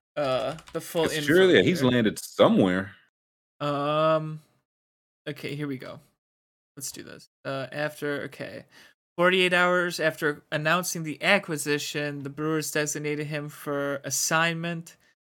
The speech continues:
Speaker 1: Um, as subs-, okay, so here's the statement. "Danielson has a good arm and was included in the trade to help balance out the deal. As su-, subs-, subsequent transactions played out,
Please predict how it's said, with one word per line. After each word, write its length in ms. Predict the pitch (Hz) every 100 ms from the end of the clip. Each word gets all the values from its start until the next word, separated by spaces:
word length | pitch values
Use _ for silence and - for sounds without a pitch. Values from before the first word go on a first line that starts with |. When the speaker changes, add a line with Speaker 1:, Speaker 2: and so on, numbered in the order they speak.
| _ _ _ _ _
Speaker 1:
Um, 560 | 147 143 143 147 143 131
as 200 | 156 156 -
subs-, 360 | 180 175 - - -
okay, 360 | 147 151 - 139
so 160 | -
here's 260 | 156 180 175
the 100 | 165
statement. 600 | - 160 143 135 117 131
"Danielson 480 | 165 165 196 196 208
has 140 | 185
a 40 | 160
good 200 | 185 190
arm 180 | 196
and 100 | 180
was 140 | 156 156
included 500 | 147 - 180 180 180
in 120 | 165
the 80 | 147
trade 280 | - 175 165
to 60 |
help 260 | 151 165 139
balance 340 | 151 156 156 160
out 180 | 147 139
the 60 |
deal. 380 | 139 165 165 165 - - - _ _ -
As 240 | 156 156
su-, 300 | - - 160 - -
subs-, 540 | - 151 - - -
subsequent 840 | - - 147 - - 208 - 208 -
transactions 800 | - 165 156 165 165 165 - 156
played 320 | - 160 156
out, 280 | 165 170 151